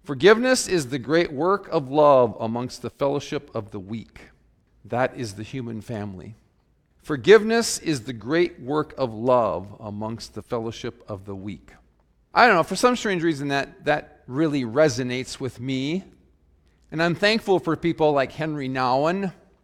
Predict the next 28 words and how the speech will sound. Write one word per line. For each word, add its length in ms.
who 120
are 160
courageous 600
enough 340
to 100
expose 640
the 80
hard 380
truth 400
about 240
ourselves, 840
that 120
all 300
people 400
love 340
poorly 520
and 120
that 80
we 140
need 560
to 400
forgive 680
and 140
to 80
be 160
forgiven 560
every 300
day. 380